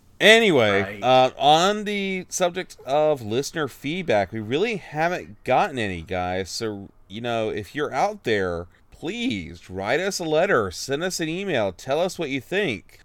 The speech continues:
Speaker 2: Uh, well, and in addition to the, the episodes, i-, if you've watched our reaction to the Morbius trailer, we'd love to hear about that too. Uh, what you thought of that, if, what your thoughts on the trailer are.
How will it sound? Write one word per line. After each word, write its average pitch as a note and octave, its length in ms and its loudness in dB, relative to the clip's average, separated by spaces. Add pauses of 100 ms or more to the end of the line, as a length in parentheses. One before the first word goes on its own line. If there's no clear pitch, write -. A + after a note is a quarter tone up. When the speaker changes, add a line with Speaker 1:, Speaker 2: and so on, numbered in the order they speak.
(140)
Speaker 2:
Uh, F3 240 8
well, G3 180 4
and G3+ 280 2 (100)
in F#3+ 120 -4
addition G#3 460 -2
to G#3 400 -6
the, G#3 300 -8
the G3+ 160 -6
episodes, B2+ 580 -2
i-, D#3+ 100 0
if F3 220 -4
you've D3+ 200 -6
watched D#3+ 520 2
our D#3+ 640 4
reaction D#3+ 580 -2
to D3 60 -12
the D3+ 100 -4
Morbius E3 460 -4
trailer, B2+ 360 0
we'd C3+ 220 -8
love E3+ 260 -2
to G3+ 80 -6
hear F#3+ 200 0
about E3 260 0
that D#3+ 220 -2
too. G3 300 -8 (340)
Uh, A#2+ 200 0
what C#3+ 220 -2
you D3 80 -6
thought D#3 240 2
of C#3+ 140 -2
that, F#3 360 2 (240)
if, C#3 140 -8
what C#3+ 240 -2
your D3+ 140 0
thoughts D#3+ 320 0
on D3 100 -4
the C3+ 60 -8
trailer G#3 440 0
are. F3 400 2